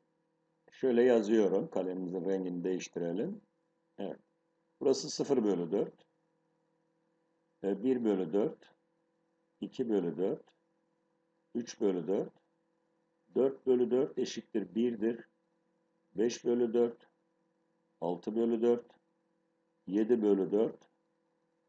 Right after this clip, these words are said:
Sekiz bölü dört eşittir ikidir. E, dokuz bölü dört. On bölü dört.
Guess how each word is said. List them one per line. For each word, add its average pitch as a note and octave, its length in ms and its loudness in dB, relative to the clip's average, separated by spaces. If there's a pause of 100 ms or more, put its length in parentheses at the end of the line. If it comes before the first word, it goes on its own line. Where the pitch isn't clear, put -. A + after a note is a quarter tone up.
(120)
Sekiz C3 440 -4
bölü C3 280 6
dört C3 260 2
eşittir A#2 420 -4
ikidir. B2+ 500 -2 (760)
E, G#2 260 -8
dokuz B2 380 0
bölü G#2+ 260 4
dört. F2+ 220 -2 (1000)
On C3 260 -2
bölü F2+ 280 0
dört. A2 300 0